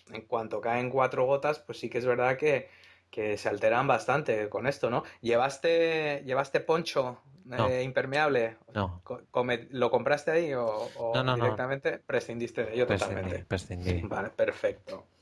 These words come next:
Speaker 2: Oye, pues eso es un consejo muy bueno, porque siempre hablamos de la importancia de llegar pronto a los parques por el tema de evitar colas, pero hay que tener en cuenta también lo que estás diciendo, que efectivamente esas tormentas,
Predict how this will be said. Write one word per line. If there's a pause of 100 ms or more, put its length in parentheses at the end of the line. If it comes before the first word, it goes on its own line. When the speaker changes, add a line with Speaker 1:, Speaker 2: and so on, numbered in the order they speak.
(300)
Speaker 2:
Oye,
pues
eso
es
un
consejo
muy
bueno,
porque
siempre
hablamos
de
la
importancia
de
llegar
pronto
a
los
parques (500)
por
el
tema
de
evitar
colas,
pero
hay
que
tener
en
cuenta
también
lo
que
estás
diciendo,
que
efectivamente
esas
tormentas,